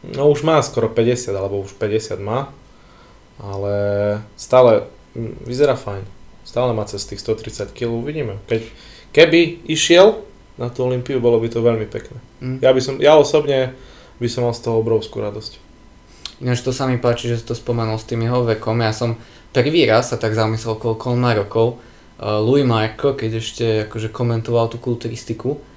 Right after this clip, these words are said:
Speaker 2: tak on povedal, že Kai Green schováva svoj vek a že nikde <laughs> neuvádza svoj vek.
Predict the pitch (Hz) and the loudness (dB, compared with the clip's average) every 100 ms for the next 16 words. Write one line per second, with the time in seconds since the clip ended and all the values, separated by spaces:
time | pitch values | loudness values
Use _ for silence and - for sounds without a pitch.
0 | - - - 110 - 117 135 131 117 113 | -20 -20 -10 -8 -6 -4 0 4 6 6
1 | 113 113 104 127 120 117 113 110 123 120 | 6 4 -2 2 2 2 -2 -2 4 4
2 | 117 113 - 127 117 127 139 - 113 117 | 4 0 0 2 4 2 2 -2 0 0
3 | 123 131 127 123 131 127 117 113 110 - | 0 0 0 2 2 2 2 2 -2 -2
4 | 113 104 | -2 -2